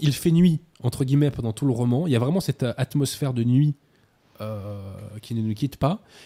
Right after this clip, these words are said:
Et en fait, c'est l'histoire de deux ascensions. La première ascension est faite par, euh, un, quelqu'un qui bosse, euh, dans les forêts, j'oublie ce qu'il fait précisément,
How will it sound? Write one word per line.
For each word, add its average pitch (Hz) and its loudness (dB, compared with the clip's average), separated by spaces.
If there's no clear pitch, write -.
Et 120 -4
en 120 -4
fait, 240 -2
c'est - -2
l'histoire 160 2
de 123 0
deux 139 2
ascensions. 113 -4
La 123 2
première 196 8
ascension 156 2
est 139 0
faite - -2
par, 139 0
euh, 110 -4
un, 117 -6
quelqu'un 135 -8
qui 127 -12
bosse, 139 -2
euh, 110 2
dans 117 0
les 117 0
forêts, 127 -2
j'oublie 110 -4
ce - -10
qu'il - -18
fait - -14
précisément, 117 -4